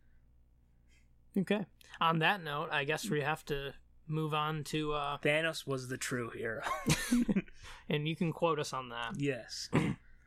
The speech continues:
Speaker 1: Yeah, on that note, we're gonna have to transition over to our part two. So if
Speaker 2: Yes.
Speaker 1: you want to
Speaker 2: My God,
Speaker 1: hear
Speaker 2: what if this gets to a part three?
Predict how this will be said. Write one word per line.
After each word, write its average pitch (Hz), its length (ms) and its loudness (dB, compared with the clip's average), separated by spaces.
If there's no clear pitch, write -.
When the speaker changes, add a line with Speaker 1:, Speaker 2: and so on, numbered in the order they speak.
Speaker 1:
Yeah, 180 140 6
on 185 120 0
that 196 180 2
note, 170 160 -2
we're 165 100 2
gonna 170 160 2
have 175 220 2
to 151 480 0
transition 165 580 2
over 156 240 0
to 160 120 0
our 135 100 0
part - 400 4
two. 156 400 4
So 135 240 0
if 143 60 -2
Speaker 2:
Yes. - 80 -2
Speaker 1:
you 147 100 2
want 151 260 -2
to 165 120 2
Speaker 2:
My 214 80 6
God, 151 260 4
Speaker 1:
hear 139 80 0
Speaker 2:
what 175 80 6
if 240 80 0
this 170 160 -2
gets 143 180 -2
to - 100 -6
a - 40 -6
part - 320 -6
three? 127 480 -6